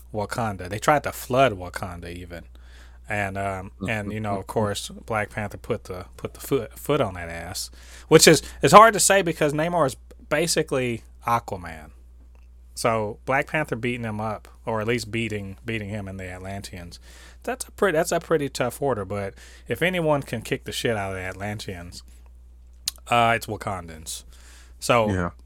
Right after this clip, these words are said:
Speaker 1: that's, that's one thing. And I, I don't know if you're, if you're familiar with that, with their, the enmity between those two nations.
Speaker 2: I'm not too familiar, but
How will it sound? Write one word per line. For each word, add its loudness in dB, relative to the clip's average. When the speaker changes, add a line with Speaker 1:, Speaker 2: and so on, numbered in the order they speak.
Speaker 1:
that's, 2
that's -2
one -4
thing. -8
And -2
I, 4
I 6
don't 4
know 4
if -4
you're, -6
if -12
you're -4
familiar -8
with -12
that, -8
with -12
their, -6
the -6
enmity -4
between -10
those -12
two -8
nations. -12
Speaker 2:
I'm 4
not 6
too 2
familiar, 2
but 2